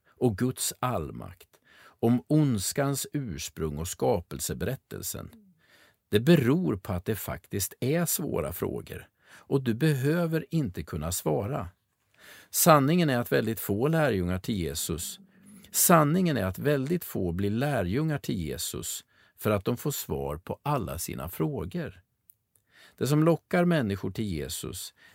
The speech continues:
är när deras vänner, släktingar eller arbetskamrater berättar om sina egna andliga upplevelser och erbjuder till att komma med och se. Andlig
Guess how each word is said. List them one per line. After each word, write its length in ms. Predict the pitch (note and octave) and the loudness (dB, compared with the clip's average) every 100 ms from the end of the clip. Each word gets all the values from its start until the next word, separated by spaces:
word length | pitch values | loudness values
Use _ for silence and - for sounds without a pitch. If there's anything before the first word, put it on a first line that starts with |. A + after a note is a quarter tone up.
| - | -4
är 160 | A#2+ A2 | 0 2
när 120 | G2+ | 0
deras 340 | G2+ G2 G2+ | 0 0 0
vänner, 560 | B2 C#3 A#2+ G#2+ C#3 - | 0 0 0 -2 -4 -4
släktingar 840 | - C3+ B2+ - - A2+ G#2 - - | -2 -2 -2 -6 -8 -6 -6 -8 -4
eller 200 | G#2 G#2+ | -4 -4
arbetskamrater 1700 | - D3 A#2+ F2 E2+ E2 - F#2 E2 - - G2 G2+ D#3+ C#3+ - C2+ - - - _ - | -2 0 0 -2 -4 -6 -4 -4 -6 -8 -6 -2 0 0 -2 -8 -12 -12 -20 -20 _ -2
berättar 540 | G#2+ B2+ C#3+ - A#2+ | 2 2 0 -2 0
om 140 | A#2+ | 0
sina 300 | A#2 A2+ A2 - | -2 -2 -4 -4
egna 640 | D3 D#3 G#2+ F2 A#2 D3+ - - | -4 -2 -2 -2 -2 -4 -4 -2
andliga 580 | D3+ C3 D#2+ E2 D#2+ | 0 0 -2 -4 -4
upplevelser 1040 | - A2+ G2 - B1+ A1 G1+ - - E2+ C#3+ _ _ - _ | -4 -4 -8 -10 -10 -10 -10 -8 -8 -8 -10 _ _ -20 _
och 160 | - C3+ - | -4 -2 0
erbjuder 800 | F3+ D3+ F#2 E2 G#2+ C3 G2+ | 2 2 2 -2 -4 -4 -4
till 240 | D#2 E2 C2 | -6 -6 -6
att 140 | D2 | -8
komma 280 | - E2 F2 | -6 -4 -2
med 360 | F2 C#2 A#1 C2 - | -4 -6 -10 -12 -8
och 120 | G2+ | -6
se. 360 | - C3+ - - - - - - - _ _ _ _ _ _ _ _ _ _ _ _ _ - _ _ _ _ _ _ _ - | -4 -6 -8 -14 -18 -20 -20 -20 -20 _ _ _ _ _ _ _ _ _ _ _ _ _ -20 _ _ _ _ _ _ _ 4
Andlig 680 | F3+ C#3+ F#2 E2+ F2 D#2 | 6 6 4 0 -4 -4